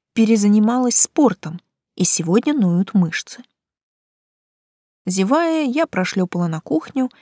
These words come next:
и остановилась, глядя на стол. Из десяти барбарисок,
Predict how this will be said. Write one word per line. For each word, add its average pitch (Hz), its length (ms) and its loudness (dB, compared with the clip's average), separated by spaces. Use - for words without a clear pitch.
и 330 200 0
остановилась, 247 800 0
глядя 175 340 0
на 185 120 0
стол. - 400 -6
Из 185 140 0
десяти 226 380 -2
барбарисок, 196 800 -2